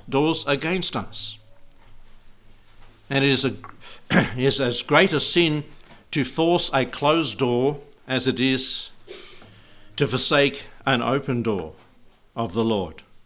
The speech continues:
The Lord will give us sure protection. You know, it talks about the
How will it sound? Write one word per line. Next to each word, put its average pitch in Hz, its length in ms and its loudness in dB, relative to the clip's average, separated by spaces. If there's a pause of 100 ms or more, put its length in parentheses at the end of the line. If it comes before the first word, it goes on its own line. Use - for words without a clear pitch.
(1300)
The 120 100 0
Lord 156 480 6
will 120 140 0
give 156 260 2
us 139 340 0
sure 175 440 4
protection. 156 760 -2 (1300)
You 127 80 -2
know, 147 160 4 (100)
it 135 140 2
talks 170 240 2
about 156 380 6
the 127 240 0